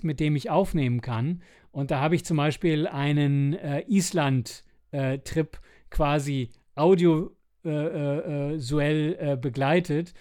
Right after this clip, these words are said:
Das kann man sich bei mir im Podcast zum Beispiel anhören.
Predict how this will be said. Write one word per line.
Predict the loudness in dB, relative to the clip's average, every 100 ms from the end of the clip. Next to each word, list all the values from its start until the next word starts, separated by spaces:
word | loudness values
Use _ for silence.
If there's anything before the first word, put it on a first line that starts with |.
| -20 -16 -6
Das | -4
kann | 2 4
man | 4
sich | 2
bei | 2
mir | 4
im | 2
Podcast | 2 0 0 -2 -2
zum | -6
Beispiel | -6 -6 -10 -10
anhören. | -8 -8 -10